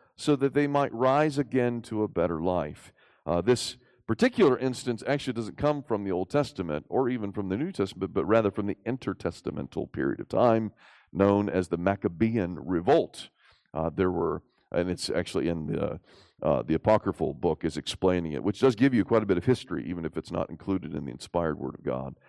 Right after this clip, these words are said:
It's telling us what happened to some of the believers during the time between, uh, the ending of the Old Testament and the time of Christ. And during the Maccabean revolt, there is an account of seven brothers and their mother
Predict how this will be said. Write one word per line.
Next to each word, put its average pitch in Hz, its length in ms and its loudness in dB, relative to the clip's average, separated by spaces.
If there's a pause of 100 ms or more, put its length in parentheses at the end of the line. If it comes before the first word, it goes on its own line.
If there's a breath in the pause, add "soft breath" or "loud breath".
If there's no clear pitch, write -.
(220 soft breath)
It's - 140 -12
telling 135 260 4
us 98 120 0
what 107 160 2
happened 104 340 0
to 85 60 -4
some 90 240 -2
of 80 60 -6
the - 80 -2
believers 80 500 -2
during 80 300 -2
the 67 80 -6
time 69 460 -4 (300 soft breath)
between, 87 680 -2 (320 soft breath)
uh, 71 60 -4
the 90 200 2
ending 95 260 2
of 80 120 0
the 76 60 2
Old 78 160 0
Testament 62 420 -2
and 64 80 -10
the 65 40 -8
time 71 300 -4
of 69 80 -14
Christ. - 640 -4 (460 soft breath)
And 82 220 0
during 123 200 6
the 110 60 4
Maccabean 101 560 4
revolt, 90 720 2
there 80 340 0
is 82 420 -4
an 78 100 -4
account 95 480 0
of 73 160 -6
seven 101 520 0
brothers 82 720 0
and 82 240 -6
their 69 140 -6
mother 73 480 -2